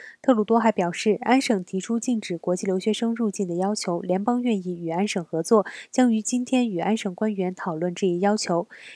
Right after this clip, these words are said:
由于目前临近海外留学生回家返校，这一政策将带来严重影响。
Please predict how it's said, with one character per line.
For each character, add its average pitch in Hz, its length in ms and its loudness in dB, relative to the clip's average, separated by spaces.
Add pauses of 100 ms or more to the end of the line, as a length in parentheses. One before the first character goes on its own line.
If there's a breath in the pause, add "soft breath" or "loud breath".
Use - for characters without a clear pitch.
(120 loud breath)
由 240 100 8
于 262 80 6
目 269 180 4
前 208 280 2
临 196 180 0
近 226 220 0
海 175 180 -6
外 196 140 2
留 185 120 0
学 202 160 0
生 226 240 -2
回 175 220 0
家 220 220 0
返 156 200 -4
校， 202 320 2
这 254 120 0
一 247 80 2
政 247 200 0
策 190 200 0
将 220 200 -2
带 214 160 2
来 170 140 2
严 165 220 -4
重 202 180 -2
影 170 160 -6
响。 180 260 4